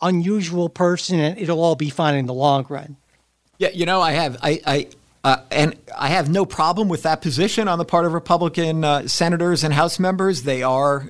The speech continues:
Speaker 2: th-, you know, they, they, they are elected officials. What, what concerns me a little bit more, though, is their refusal to stand up for the prerogatives
Speaker 1: Yeah.
Speaker 2: of Congress, 'cause I think that's gonna have long-term implications,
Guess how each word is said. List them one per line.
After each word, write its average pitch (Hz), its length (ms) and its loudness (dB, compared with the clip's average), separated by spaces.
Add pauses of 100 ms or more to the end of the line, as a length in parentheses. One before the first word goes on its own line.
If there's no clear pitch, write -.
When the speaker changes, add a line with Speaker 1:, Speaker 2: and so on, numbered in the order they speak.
Speaker 2:
th-, 120 320 0
you 123 180 0
know, 151 200 0
they, 120 260 0
they, 117 300 -2
they 110 240 -4
are 117 160 2
elected 127 400 0
officials. 160 540 0 (300)
What, 190 220 2
what 233 160 2
concerns 294 400 -2
me 254 80 0
a 180 80 2
little 196 180 2
bit 135 160 -4
more, 160 300 0
though, 120 340 0
is 120 200 0
their 139 120 2
refusal 151 600 0
to 139 100 -8
stand 131 380 0
up 127 160 2
for 127 100 -2
the 113 100 2
prerogatives 113 800 0
Speaker 1:
Yeah. 135 140 2
Speaker 2:
of 113 60 -8
Congress, 113 480 0
'cause 113 180 -2
I 131 80 2
think 139 220 -2
that's 143 260 2
gonna 127 160 -2
have 107 240 -2
long-term 104 400 0
implications, - 720 -4